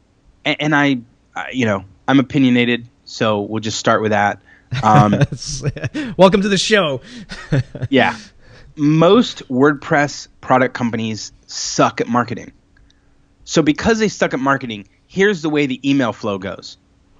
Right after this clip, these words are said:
Speaker 1: On day one, you get five emails, right? PayPal sends you an email saying, "Thank you for this payment." I send you a receipt that says, uh, "Thank you for this payment."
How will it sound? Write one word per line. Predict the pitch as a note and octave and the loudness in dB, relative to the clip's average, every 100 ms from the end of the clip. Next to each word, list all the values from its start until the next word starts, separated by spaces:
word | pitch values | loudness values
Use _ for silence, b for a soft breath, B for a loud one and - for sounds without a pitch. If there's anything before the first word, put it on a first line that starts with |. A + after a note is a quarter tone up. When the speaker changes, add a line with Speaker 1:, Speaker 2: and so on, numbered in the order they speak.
| b b b b b _ _ _ _ _ _ | b b b b b _ _ _ _ _ _
Speaker 1:
On | C3+ B2+ | 2 4
day | B2 E3+ F#3 | 4 2 2
one, | G3 A3 A2 G#2 A#2+ _ - | 2 0 -2 -10 -18 _ -10
you | B2 | -6
get | C3+ | -6
five | - C#3 C3+ | -2 0 0
emails, | C3+ A#2 F2 - - _ _ _ _ - | -2 -4 -8 -20 -20 _ _ _ _ -6
right? | A#2+ B2+ - _ - | -4 -4 -10 _ -4
PayPal | F#3+ F#3 G3 F3+ | -2 0 0 0
sends | F#3+ E3 | -4 -4
you | |
an | F3 | -4
email | E3 D#3+ | -4 -4
saying, | C#3+ C#3 B2+ | -4 -4 -2
"Thank | - C3+ | -2 -2
you | C#3+ | -4
for | - | -2
this | B2+ A#2 | -2 -4
payment." | - C3 C3 C3 - b b b | -4 0 2 0 -2 b b b
I | B2+ D#3+ | -2 0
send | - F3 | 0 0
you | D#3 | 0
a | |
receipt | C#3 C3 F3+ D#3 | 0 -4 -6 -6
that | D3 - | -6 -4
says, | C3+ B2 B2 - b b b | 0 0 -2 -6 b b b
uh, | B2 A2+ G#2+ | 0 2 0
"Thank | - C#3 | -2 -2
you | B2 | 0
for | C#3 | 0
this | B2+ - | 0 0
payment." | D3 B2+ B2 A#2+ | 0 0 0 -4